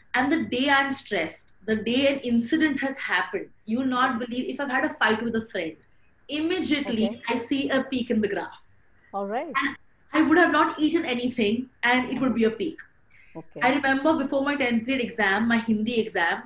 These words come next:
Speaker 1: I was not very good at Hindi,
Speaker 2: <laughs>
Speaker 1: but I w-, it was my board exams. I was very nervous before the exam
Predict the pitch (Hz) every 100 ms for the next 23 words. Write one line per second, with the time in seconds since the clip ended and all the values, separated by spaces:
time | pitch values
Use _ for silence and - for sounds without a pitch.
0 | - 196 196 190 185 196 214 202 208 208
1 | 196 180 180 214 - - - 247 202 359
2 | - 220 220 226 240 240 247 247 247 214
3 | 220 247 254 247 226 208 214 220 214 214
4 | 196 - 214 240 269 254 226 220 170 165
5 | - - 190 190 180 - 170 175